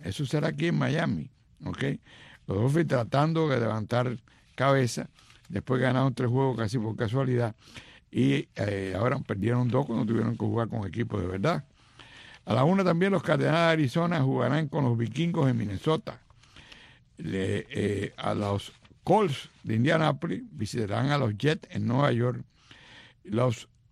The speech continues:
las Panteras de Carolina irán a jugar con los Redskins o los Pieles Rojas de Washington, el equipo de Héctor Carrillo. Eso será a la una también. Y a la una también los Bills de Buffalo,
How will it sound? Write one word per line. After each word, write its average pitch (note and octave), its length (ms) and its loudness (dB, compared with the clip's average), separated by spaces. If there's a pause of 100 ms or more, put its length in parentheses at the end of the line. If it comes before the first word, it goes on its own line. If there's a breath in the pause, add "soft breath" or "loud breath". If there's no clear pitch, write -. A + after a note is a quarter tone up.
las G2 120 -2
Panteras F3+ 500 2
de D#3+ 60 0
Carolina D#3 540 2 (580 soft breath)
irán B2+ 240 2
a C#3+ 40 6
jugar C#3+ 340 4
con B2 240 -2
los G#2 240 -2
Redskins C#3+ 600 0
o G#2 60 -6
los F#2+ 140 -8
Pieles C#3 320 2
Rojas C3 400 2
de A2 160 -4
Washington, A#2+ 580 -2
el G2 100 -8
equipo G#2+ 420 -4
de A#2 140 -4
Héctor G#2+ 280 -6
Carrillo. B2 460 0 (580 loud breath)
Eso A#2+ 220 -6
será B2 200 0
a A#2+ 40 0
la A2+ 100 0
una C3+ 240 0
también. E3 380 0
Y D#3 80 0
a D3+ 80 2
la D#3+ 100 2
una F#3+ 180 0
también E3+ 440 -2
los C3+ 120 0 (120)
Bills G3 560 2
de - 180 -4
Buffalo, C#3 600 0